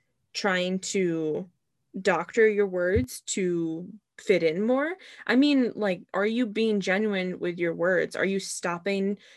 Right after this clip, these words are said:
and listening to people when they speak and not being distracted by outside things or your phone or blah, blah, blah? Um, are you actually listening to them and then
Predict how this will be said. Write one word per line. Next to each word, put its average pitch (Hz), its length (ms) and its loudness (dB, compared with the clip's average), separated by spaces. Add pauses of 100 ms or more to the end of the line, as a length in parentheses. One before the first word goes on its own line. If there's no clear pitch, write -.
(180)
and 170 420 -2
listening 226 600 0
to 185 180 -4
people 165 520 0
when 170 160 -2
they 165 100 -4
speak 170 540 -8 (280)
and 185 200 2
not 180 180 0
being 190 180 0
distracted 196 540 0
by 175 200 -4
outside 175 440 -6
things 185 420 -2
or 165 120 0
your 185 140 -4
phone 214 500 2
or 165 280 0 (320)
blah, 190 140 2
blah, 196 120 0
blah? 220 500 0 (160)
Um, 160 380 -2 (260)
are 226 60 8
you 233 140 4
actually 208 760 0 (400)
listening 220 440 2
to 226 100 -4
them 226 300 0
and 196 160 2
then 170 260 -2